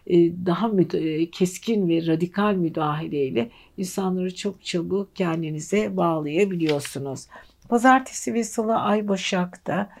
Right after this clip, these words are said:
Evet, sosyal ilişkilerinizde duygusal olmak size yakışmasa da, çünkü sosyal ilişkileri daha mantıklı hareket, e, ediyorsunuz. Hareketli, e, mantık, e, duygusuyla hareket ediyorsunuz. Ama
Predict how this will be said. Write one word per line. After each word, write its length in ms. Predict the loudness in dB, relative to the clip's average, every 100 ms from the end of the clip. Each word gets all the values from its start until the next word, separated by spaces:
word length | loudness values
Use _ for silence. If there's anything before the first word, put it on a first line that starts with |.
| -20 -20 -4 2
Evet, 280 | 4 2
sosyal 460 | 0 -4 0 0 2
ilişkilerinizde 960 | 0 -2 -2 -2 0 0 -2 -2 -2 2
duygusal 460 | 0 0 -4 0
olmak 400 | 0 0 -4 -6
size 180 | -4 2
yakışmasa 880 | 2 2 -4 -6 -4 -6 -4 -4 -2
da, 160 | -4 -4
çünkü 460 | -6 -6 -2 -4 -4 -16 -18 -18 -12
sosyal 520 | -6 -4 -2 0 0
ilişkileri 640 | 0 0 -2 0 2 2 2
daha 200 | 0 2
mantıklı 520 | 0 -2 -6 -6 -4
hareket, 600 | -2 -4 -4 -6 -6 -8
e, 340 | -4 -2 -4 -6
ediyorsunuz. 760 | -4 0 -2 -2 -6 -6 -6 -6 -12 -20 -6
Hareketli, 720 | 2 2 4 2 2 -2 -2
e, 100 | -4 -8 -12 -8 -4 0
mantık, 420 | 0 -2 -6 -8
e, 460 | -4 -2 -2 -2
duygusuyla 600 | -4 -4 -6 -6 -4 -2
hareket 440 | -4 -6 -4 -6 -4
ediyorsunuz. 640 | -6 -4 -4 -6 -8 -8 -10 -18 -20 -10
Ama 320 | -6 -4 -2